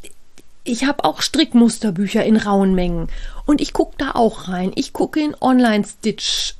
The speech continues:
äh, im, wie sagt man, in Online, ähm, auf Online-Seiten, wo man verschiedene Muster angucken kann. Äh, das ist doch kein Abschreiben.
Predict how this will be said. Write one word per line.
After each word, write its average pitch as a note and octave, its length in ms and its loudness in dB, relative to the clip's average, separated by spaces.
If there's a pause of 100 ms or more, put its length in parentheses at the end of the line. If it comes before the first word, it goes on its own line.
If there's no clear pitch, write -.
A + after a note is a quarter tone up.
äh, G3+ 260 0
im, F#3 340 0 (400)
wie G#3+ 80 -4
sagt - 220 -4
man, C4+ 160 -2 (680)
in B3 300 6 (140)
Online, A3+ 760 6
ähm, F#3+ 540 2 (420)
auf A3 220 0
Online-Seiten, A3 800 4
wo A3+ 80 2
man A3+ 240 4
verschiedene A#3 520 4
Muster A3 380 6
angucken F#3+ 480 0
kann. E3+ 300 -4 (800)
Äh, C4 140 2 (1300)
das B3+ 180 0
ist - 160 0
doch D4 100 4
kein C4+ 180 2
Abschreiben. F3+ 680 0